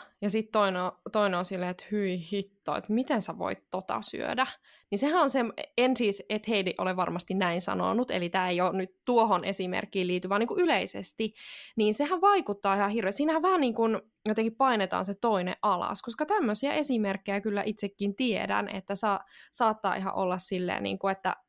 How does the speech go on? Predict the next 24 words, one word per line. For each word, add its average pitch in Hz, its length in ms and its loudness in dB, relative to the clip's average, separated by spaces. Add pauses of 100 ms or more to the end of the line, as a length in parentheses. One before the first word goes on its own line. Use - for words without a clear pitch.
vähän 233 200 2
niinku, 190 160 0
että 190 180 -6
"Ö, 190 120 0
mikä 240 200 0
sus 202 240 -2
on 175 160 -2
vikana, - 420 -2 (160)
kun 185 100 -6
sä 165 140 -2
niinku - 280 -6 (260)
tykkäät - 440 -4
tosta 185 300 -4
ruuasta?" 190 460 -4 (760)
Ja 214 100 2
kun 247 100 0
me 285 80 4
tiedetään, 233 520 2
että 208 120 -2
miten 202 260 0
niinku 196 200 0
yleistä, 196 500 2 (1000)
yleistä 294 420 4
tota, 190 440 0